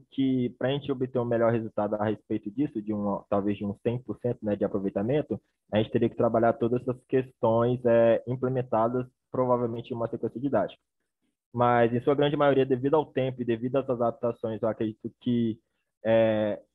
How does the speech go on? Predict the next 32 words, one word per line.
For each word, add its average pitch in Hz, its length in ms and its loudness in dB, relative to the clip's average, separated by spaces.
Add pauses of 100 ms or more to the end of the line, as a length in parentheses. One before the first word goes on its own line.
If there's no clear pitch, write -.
(180)
foi 120 140 0
um 127 100 -2
sucesso, 139 680 -4 (420)
é, 110 460 0 (100)
principalmente 135 460 -6
contribuindo 117 480 -2
pra 117 160 0
questão 113 340 -2
do 113 100 -2
estudo, 127 480 -4
né, 110 220 0
de 104 320 -2
novas 107 300 -2
metodologias 104 600 -4 (280)
em 101 180 -4
relação 101 400 -2
ao 98 100 -2
campo, 101 560 -4 (420)
é, 101 140 0
ao 98 140 2
nosso 95 220 -2
campo 98 220 -6
educacional 104 720 -4 (300)
e 107 520 0
ao, 107 440 4
aos 104 160 2
objetivos, 120 840 -2 (240)
é, 104 240 2
que - 160 -14
foram 104 260 -6
colocados, 107 720 -2 (460)
foi, 110 460 0